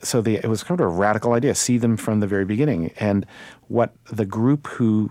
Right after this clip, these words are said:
saw the palliative care clinicians from the very beginning did end up stopping their chemotherapy, fifty percent,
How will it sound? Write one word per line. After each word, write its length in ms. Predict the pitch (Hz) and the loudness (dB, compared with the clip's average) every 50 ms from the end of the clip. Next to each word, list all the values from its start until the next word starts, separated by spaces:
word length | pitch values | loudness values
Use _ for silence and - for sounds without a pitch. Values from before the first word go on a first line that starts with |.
| - - | -4 -6
saw 280 | - - 113 113 123 | -4 0 2 2 2
the 80 | 123 123 | 2 0
palliative 320 | - 123 117 117 113 107 | 0 0 0 0 0 -2
care 160 | - - 110 101 | -2 -4 -4 -2
clinicians 440 | - - 95 95 92 - - 90 - | -2 -2 -2 -2 -2 -2 -6 -6 -4
from 180 | - 98 98 | -2 -2 0
the 60 | 104 | 0
very 180 | 92 101 101 101 | 0 0 0 0
beginning 460 | 95 104 95 110 110 98 85 87 92 - - - - - _ _ - - | -2 -2 0 0 0 0 0 -2 -4 -8 -16 -20 -20 -20 _ _ -8 -2
did 300 | 120 120 135 127 - - | 0 0 0 0 -2 -2
end 180 | 117 117 123 123 | -2 0 0 0
up 140 | 120 - | 0 -2
stopping 440 | - - - 107 113 120 - 123 117 | -2 -4 -4 -4 -4 -2 -2 -2 0
their 120 | 104 104 104 | 0 -2 -4
chemotherapy, 920 | - - 120 113 113 107 104 - - 120 120 117 104 - 90 87 90 - - - - | -4 -2 -2 0 0 0 -2 -2 0 0 2 0 0 0 -2 -4 -4 -6 -10 -20 -8
fifty 300 | - - 156 - - 156 | -6 -4 -4 -2 -2 -4
percent, 540 | - 139 123 - - 123 104 98 98 - | -2 -2 -2 0 2 2 2 0 0 -4